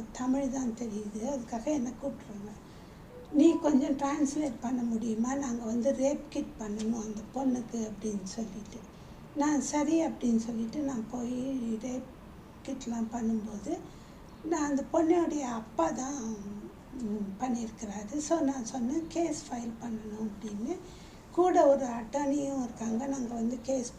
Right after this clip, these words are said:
பண்ணணும்" அப்படின்னு சொல்றோம். ஆனா பொண்ணுடைய அம்மா வந்து கேஸ்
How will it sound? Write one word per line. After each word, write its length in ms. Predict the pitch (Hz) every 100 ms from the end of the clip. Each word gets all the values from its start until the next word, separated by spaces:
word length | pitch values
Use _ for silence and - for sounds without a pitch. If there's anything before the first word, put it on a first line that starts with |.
| 233
பண்ணணும்" 460 | 208 208 214 208
அப்படின்னு 320 | 214 - 214 196 190
சொல்றோம். 360 | 220 202 214 - - - - - - - - - - - - - - -
ஆனா 240 | 302 349
பொண்ணுடைய 560 | 330 294 320 392 370 320
அம்மா 440 | 277 247 254 285
வந்து 360 | 233 233 311 320
கேஸ் 320 | 285 285